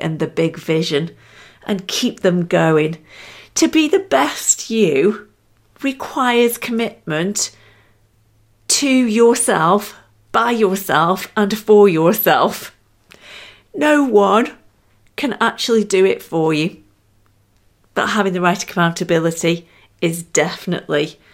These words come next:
definitely a good thing to do. Taking the easy way out might feel really good in the moment. Does feel really good in the <laughs> moment. It's the easy way out. I can promise you it's gonna feel bad at some point later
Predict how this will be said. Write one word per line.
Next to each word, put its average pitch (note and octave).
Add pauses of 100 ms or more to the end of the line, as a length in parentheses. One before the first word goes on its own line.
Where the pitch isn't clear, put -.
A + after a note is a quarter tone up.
(420)
definitely E3
a D3+
good -
thing D3+
to E3
do. C#3+ (720)
Taking C#4+
the C4
easy B3+
way D#3
out D3
might G3+
feel A#3+
really A3
good A#3
in G#3+
the G3
moment. G#3+ (800)
Does E4
feel E4
really B3+
good A#3
in F#3
the G3+
<laughs> -
moment. G3
It's -
the D4
easy A#3+
way A3
out. - (680)
I B3+
can A#3+
promise A3+
you F#3
it's F#3+
gonna G3+
feel F3
bad E3
at -
some F3
point E3+
later D#3+